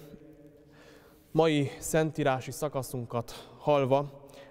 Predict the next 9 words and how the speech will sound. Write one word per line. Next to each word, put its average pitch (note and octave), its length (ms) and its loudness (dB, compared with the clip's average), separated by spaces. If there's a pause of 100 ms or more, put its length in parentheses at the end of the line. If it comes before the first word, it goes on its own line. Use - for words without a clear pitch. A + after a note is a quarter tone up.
(100)
elgondolkodhatunk C#3+ 1200 2
azon, C#3 320 0
hogy C3 440 -4 (220)
miért E3 400 -2
is B2+ 140 -6
akarták C3+ 600 -2
vajon B2+ 460 -2 (140)
Jézus C#3 380 -2
életét C3+ 580 0